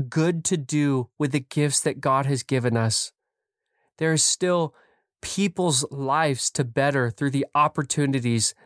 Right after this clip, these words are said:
that God has given each of us. And we do not believe that darkness wins. We believe that light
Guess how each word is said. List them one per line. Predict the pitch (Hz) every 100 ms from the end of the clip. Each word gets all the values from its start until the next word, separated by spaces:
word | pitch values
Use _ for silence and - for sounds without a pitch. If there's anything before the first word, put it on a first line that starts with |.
| -
that | 139 131
God | 131 131
has | 127 123
given | - 120 123
each | 120 -
of | 117
us. | 110 104 104 - - _ _ _ _ _ _ _ -
And | 151 151
we | 165 214
do | 196 226
not | 170 165 185
believe | 180 180 151 147 135
that | 147 131
darkness | 131 123 131 - 135 -
wins. | 120 117 107 101 - - _ _ _ _ _ _ _ _ _ _ _ 143
We | 147 185
believe | 180 147 139 131
that | 143 175
light | 127 127 143 160